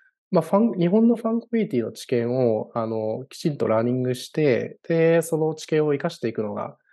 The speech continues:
いいんじゃないかなと思っています。で、えっと、もう一つは、やっぱりその、日本マーケットって魅力的ではあるので、あの、ついつい日本マーケットに、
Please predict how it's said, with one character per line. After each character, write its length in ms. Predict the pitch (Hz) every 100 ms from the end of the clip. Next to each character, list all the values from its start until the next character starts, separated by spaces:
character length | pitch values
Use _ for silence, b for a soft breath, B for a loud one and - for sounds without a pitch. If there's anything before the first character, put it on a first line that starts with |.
| _ -
い 80 |
い 20 | 123
ん 20 |
じ 80 | 110
ゃ 20 |
な 80 | 107
い 60 |
か 80 | 107
な 140 | 110 101
と 100 | 117
思 160 | 107
っ 60 | - -
て 80 | 120
い 120 | 120
ま 120 | -
す。 460 | - - 117 135 135 _ _ _ _ _ _ _ _ -
で、 400 | 190 147 123 -
え 60 | 143
っ 20 |
と、 380 | 135 - 143 143
も 180 | 165 180
う 40 |
一 140 | 196 240
つ 140 | -
は、 180 | 156 151
や 60 | 127 127
っ 40 | - _ _
ぱ 60 | 214
り 40 |
そ 120 | -
の、 240 | 123 117 - _ _ _ _
日 100 | 170
本 140 | 165 226
マ 100 | 247
ー 40 |
ケ 80 | 165
ッ 80 | -
ト 80 | 135
っ 60 |
て 120 | -
魅 140 | 120 120
力 180 | 147 -
的 680 | 190 - 185 185 185 202 _ - 262 - 175 -
で 120 | - 165
は 340 | 117 120 -
あ 60 | 135
る 100 | 113
の 140 | 104
で、 480 | 110 110 104 - -
あ 140 | 123 113
の、 240 | 113 113
つ 140 | -
い 40 | 208
つ 120 | 123
い 60 | 110
日 100 | 113
本 220 | 131 135
マ 100 | 135
ー 40 |
ケ 80 | 123
ッ 40 | -
ト 80 | -
に、 180 | 127